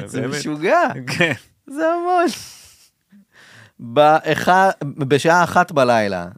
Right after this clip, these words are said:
Speaker 1: אה, רפאל, אה, עלה על המטוס. עכשיו, הטיסה הזאת די ריקה, זה מטוס של איזה מאה שבעים מקומות, ויש שם שלושים ותשעה נוסעים. במטוס.
Speaker 2: כן.
Speaker 1: עכשיו, אני חייב לשאול, למה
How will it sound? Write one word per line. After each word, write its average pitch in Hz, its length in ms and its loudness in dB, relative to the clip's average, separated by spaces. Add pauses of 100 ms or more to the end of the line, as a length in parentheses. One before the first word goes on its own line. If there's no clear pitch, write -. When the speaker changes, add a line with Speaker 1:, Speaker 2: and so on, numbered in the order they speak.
Speaker 1:
אה, 92 200 -10
רפאל, 101 560 -4
אה, 104 120 -2 (120)
עלה 101 220 -4
על 98 80 -4
המטוס. 92 460 -8
עכשיו, 87 220 -12
הטיסה 98 300 0
הזאת 113 220 0
די 104 200 -2
ריקה, 87 380 -8
זה 78 120 -12
מטוס 82 260 -8
של 101 140 -6
איזה 82 180 -8
מאה 90 260 -8
שבעים 92 480 -10 (400)
מקומות, 98 560 -4
ויש 101 260 -4
שם 104 120 -6
שלושים 101 420 -8
ותשעה 98 400 -10
נוסעים. 85 500 -12 (440)
במטוס. 80 500 -14 (120)
Speaker 2:
כן. 98 160 -6 (240)
Speaker 1:
עכשיו, 131 260 -4
אני 160 100 -2
חייב 165 260 2
לשאול, 95 440 -10 (2000)
למה 381 720 0